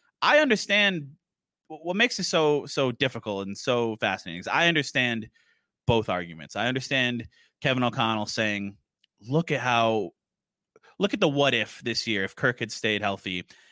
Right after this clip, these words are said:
and what we saw from the middle two months of the season with Brian Flores' defense. Imagine if that defense has a little bit more talent,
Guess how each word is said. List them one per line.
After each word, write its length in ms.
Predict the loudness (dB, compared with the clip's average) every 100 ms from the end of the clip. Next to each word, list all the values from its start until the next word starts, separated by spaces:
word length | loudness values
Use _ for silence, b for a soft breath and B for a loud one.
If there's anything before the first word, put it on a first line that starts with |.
| b
and 340 | -2 0 0 0
what 180 | 2 2
we 80 |
saw 400 | 2 4 4 4
from 220 | 2 -2 -4
the 80 |
middle 400 | -4 0 0 0
two 160 | -2 -2
months 220 | -2 -4
of 60 | -6
the 60 | -4
season 380 | 0 0 0
with 140 | -4 -2
Brian 240 | -2 -2
Flores' 340 | -2 -2 0 0
defense. 440 | 0 0 -2 -2
Imagine 360 | -2 -2 -2 -6
if 200 | -8 -14 b b b b
that 180 | 0 0
defense 320 | -2 -2 -2
has 180 | -2 0
a 60 |
little 140 | -2 -2
bit 100 | -2
more 160 | -2
talent, 440 | 0 2 2 0